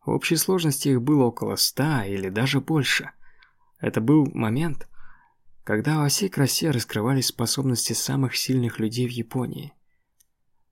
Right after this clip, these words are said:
Кажется, они были очень плохо организованы. Да,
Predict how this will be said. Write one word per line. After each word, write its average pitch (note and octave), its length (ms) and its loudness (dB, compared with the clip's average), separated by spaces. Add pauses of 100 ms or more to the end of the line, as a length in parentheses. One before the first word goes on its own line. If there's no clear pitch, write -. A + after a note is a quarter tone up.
Кажется, A#2+ 840 0 (500)
они G#2 320 -2
были D#3+ 380 2
очень D3+ 320 2
плохо A2 360 0
организованы. C#3+ 840 0 (800)
Да, C3+ 500 2